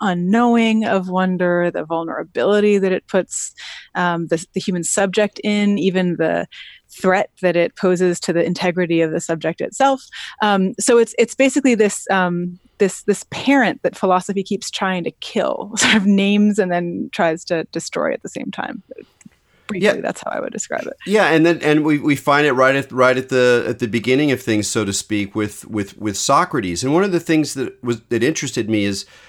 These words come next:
Speaker 2: is not that there was an important relationship between wonder and philosophy,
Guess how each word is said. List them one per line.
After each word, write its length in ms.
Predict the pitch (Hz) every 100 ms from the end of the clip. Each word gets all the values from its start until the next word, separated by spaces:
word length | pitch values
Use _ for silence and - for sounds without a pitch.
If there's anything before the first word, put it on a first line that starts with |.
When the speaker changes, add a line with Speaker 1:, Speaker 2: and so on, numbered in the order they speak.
| _
Speaker 2:
is 180 | - 117
not 240 | 147 180 180
that 100 | -
there 160 | 139
was 160 | 120 113
an 100 | 113
important 440 | 107 - 110 101
relationship 880 | 95 95 107 139 - 107 - 90 -
between 640 | 85 - 90 87 80 82 _ _ _ _
wonder 600 | 98 90 87 85 82 71 -
and 420 | 85 82 80 78
philosophy, 760 | - 85 78 82 - - 80